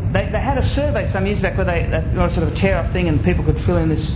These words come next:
this survey on their sexual lives and pleasure and stuff, and they sent it in. And in the end, Red Book were appalled at a number of things. They were appalled at how many people filled it in. They ended up having tens of thousands of people filling it in. So they had to employ people to go through and process the information.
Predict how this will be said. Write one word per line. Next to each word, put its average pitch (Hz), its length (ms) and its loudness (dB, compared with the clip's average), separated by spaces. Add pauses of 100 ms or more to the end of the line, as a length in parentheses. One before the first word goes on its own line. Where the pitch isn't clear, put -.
(680)
this 135 120 0
survey 160 360 2
on 147 100 0
their 139 100 -2
sexual 165 360 -2
lives 143 340 0
and 127 220 -2
pleasure 151 280 0
and 127 140 0
stuff, 151 260 0 (320)
and 151 120 2
they - 40 2
sent 190 220 2
it 165 60 6
in. 160 160 2 (320)
And - 20 4
in 277 180 2
the 202 140 2
end, 185 140 2
Red 202 160 0
Book 175 160 0
were 165 100 0
appalled 196 380 0
at 151 60 2
a 151 40 0
number 165 200 0
of - 40 -2
things. 147 140 0
They 175 80 2
were 170 100 0
appalled 220 240 0
at 190 60 -2
how 190 120 0
many 175 120 0
people 156 320 0
filled 151 160 0
it 135 80 0
in. 131 140 2
They 135 100 2
ended 180 180 0
up 165 100 0
having 135 300 0
tens 208 380 2
of 185 160 -2
thousands 165 380 0
of 139 100 -2
people 131 240 0
filling 151 220 2
it 135 100 2
in. 127 200 2 (280)
So 196 80 2
they 185 40 0
had 208 120 0
to 202 60 0
employ 180 500 -2
people 151 200 -2
to - 80 0
go 151 140 0
through 151 160 0
and 139 80 0
process 151 320 -2
the 143 80 0
information. 131 480 0